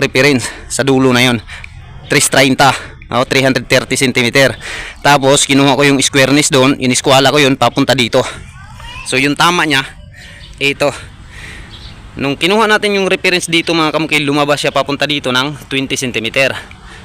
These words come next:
Nung kinuha na naman natin ng reference doon, doon tayo nagkuha ng reference sa kabilang poste. Pumasok na naman siya papunta dito sa poste na to, sa kabilang dulo. Mula dito, pumasok na naman siya ng twenty.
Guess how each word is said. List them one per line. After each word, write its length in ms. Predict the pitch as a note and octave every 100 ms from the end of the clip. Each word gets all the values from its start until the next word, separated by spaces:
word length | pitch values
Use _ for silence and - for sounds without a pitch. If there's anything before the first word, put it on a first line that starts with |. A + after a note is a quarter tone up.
| -
Nung 100 | C#3
kinuha 400 | D#3+ E3+ F3+ F3
na 60 | F#3
naman 220 | F#3 F3+
natin 320 | E3+ D#3+ D#3+
ng 100 | D#3
reference 480 | D#3 C#3 D#3+ D#3 C3+
doon, 140 | C3
doon 160 | C3 C#3+
tayo 160 | C#3+ C#3
nagkuha 300 | B2+ C#3 B2+
ng 100 | C3+
reference 460 | D3 C3 B2 A2+
sa 40 | A2+
kabilang 240 | G#2+ B2 A2
poste. 400 | A#2+ - G#2 G#2 - - - - - - -
Pumasok 460 | D3 D#3+ D#3 D#3+
na 80 | D3+
naman 240 | D3 D3+ C#3+
siya 180 | A#2+ A2+ - - - - - -
papunta 400 | B2 B2+ C#3 C#3
dito 240 | C#3+ C#3 C#3+
sa 80 |
poste 240 | C3+ C3+ C#3+
na 160 | C3+
to, 80 | A#2+
sa 80 | A#2+ - - -
kabilang 240 | A#2+ B2+ C3
dulo. 320 | C3+ A2+ G#2+ - - - -
Mula 240 | C#3 D#3
dito, 240 | D3+ D3+ C3
pumasok 400 | B2 C3 C3 -
na 80 |
naman 160 | C3 C3
siya 160 | B2+ A#2+
ng 160 | A#2
twenty. 360 | A2 G#2 G2+